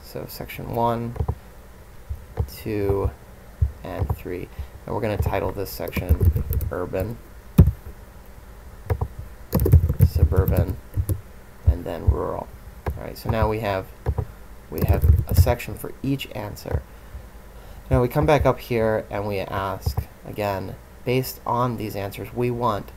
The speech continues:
that if a student answers urban, in this case, we're gonna send them to the urban section and ask them additional questions to describe their community. So we come down here to the, um, three ticks and we click on that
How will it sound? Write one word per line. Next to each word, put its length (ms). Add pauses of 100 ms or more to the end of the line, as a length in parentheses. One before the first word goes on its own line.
(380)
that 160
if 140
a 340
student 400
answers 400 (100)
urban, 480 (760)
in 120
this 160
case, 280
we're 100
gonna 120
send 340
them 120
to 200
the 280
urban 320
section 540
and 160
ask 280
them 160
additional 360
questions 580 (320)
to 100
describe 560
their 120
community. 560 (460)
So 160
we 80
come 220
down 180
here 420 (360)
to 440
the, 500
um, 400 (240)
three 220
ticks 580 (460)
and 200
we 200
click 300
on 160
that 280